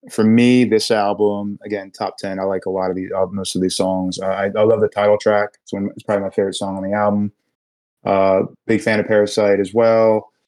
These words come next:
Strange Ways is great. Um, I love, um, Coming Home as well. You know, I, I just, overall, I think it's a good,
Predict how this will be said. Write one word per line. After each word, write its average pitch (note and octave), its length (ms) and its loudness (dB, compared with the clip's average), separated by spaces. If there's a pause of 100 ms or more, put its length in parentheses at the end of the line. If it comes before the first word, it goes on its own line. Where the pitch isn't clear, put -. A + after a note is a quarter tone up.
(160)
Strange G#2+ 380 -2
Ways G#2 380 2
is G2+ 100 -10
great. G#2 440 0 (260)
Um, F#2+ 640 -8
I G#2 80 -6
love, G2+ 440 2
um, F#2+ 500 -6 (240)
Coming G2 220 0
Home G2 280 0
as F2+ 100 -6
well. F#2 460 2 (560)
You G2 120 2
know, F2+ 60 -2
I, F2+ 380 -4
I G2 60 2
just, - 260 -12
overall, A2 320 2
I G2 60 0
think G2 180 -2
it's - 160 -2
a F#2+ 60 -4
good, F#2+ 360 0